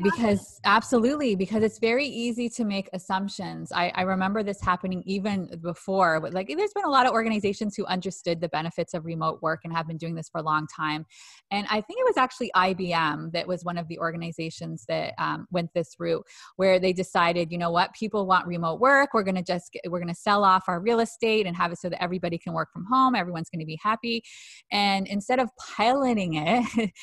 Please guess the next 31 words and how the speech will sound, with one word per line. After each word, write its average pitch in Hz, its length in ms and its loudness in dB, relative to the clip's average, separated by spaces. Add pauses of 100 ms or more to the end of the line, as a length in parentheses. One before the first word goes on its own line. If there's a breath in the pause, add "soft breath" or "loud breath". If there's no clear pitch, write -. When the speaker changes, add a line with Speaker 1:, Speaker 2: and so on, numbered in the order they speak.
Speaker 2:
<laughs> 311 180 -18
to 226 100 -2
make 214 260 2
sure, 214 180 0
is 202 100 2
that 190 240 2
what 202 140 2
everybody 185 500 2
really 175 340 2
wants, 175 800 2 (320 loud breath)
um, 175 520 4
they 180 140 0
just 190 260 -2 (220)
kinda 185 200 0
went 180 240 -2
into 196 320 -2
it 165 200 0
full 185 260 0
blown. 180 520 2
And 175 400 -4
what 196 180 0
ended 190 200 -2
up 180 140 -2
happening 233 460 0
is 190 120 0
a 190 80 2
lot 185 180 6
of 190 80 0
people 196 300 -6
recognized 175 680 -4
that 165 220 0